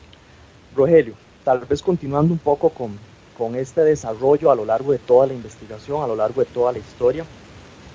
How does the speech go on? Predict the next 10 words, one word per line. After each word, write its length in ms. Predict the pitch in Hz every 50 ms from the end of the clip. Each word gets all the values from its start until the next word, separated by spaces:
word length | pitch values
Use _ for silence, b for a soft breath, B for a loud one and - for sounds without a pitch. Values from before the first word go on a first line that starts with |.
| - - -
y 100 | 156 147
sin 180 | 143 143 143
afán 400 | 170 185 - - 139 151 170 185
de 80 | 175 185
adelantarme 800 | 175 170 151 131 120 113 117 113 - - 135 135 143 165 180 196 - - - - - - - - - -
al 180 | 123 123 117 113
cierre, 460 | - - - 139 139 143 151 143 156
al 100 | 131 123
final, 420 | 117 - - 110 107 113 120 139 160 - - - - - - - - - - - - - - - - - - - - - - -
mm, 100 | 139 139